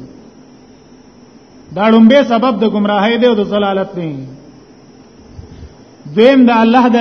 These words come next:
لارې نه خلق منع کول. دا ذکر کوي سورۃ نساء ایک سو ستاسٹھ. دریم په دین کې زیاتې کول. سورۃ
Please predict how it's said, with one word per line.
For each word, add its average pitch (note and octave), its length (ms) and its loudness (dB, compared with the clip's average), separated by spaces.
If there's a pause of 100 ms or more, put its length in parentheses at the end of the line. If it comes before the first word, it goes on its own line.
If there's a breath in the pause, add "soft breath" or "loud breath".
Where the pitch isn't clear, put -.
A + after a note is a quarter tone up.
لارې C4 280 2
نه A3 120 0
خلق C4 220 -2 (100)
منع G#3 240 -2
کول. F#3+ 200 -4 (2750)
دا A3+ 140 0
ذکر A3+ 360 0
کوي C4+ 140 0
سورۃ B3 300 0 (100)
نساء A3+ 320 -2
ایک G#3 160 -2
سو G#3 80 -4
ستاسٹھ. F#3+ 580 -6 (3000)
دریم A#3+ 340 4
په A3+ 100 2
دین C#4 240 2
کې A#3 180 0
زیاتې A3+ 440 2
کول. G3+ 220 -2 (1040)
سورۃ A3+ 260 2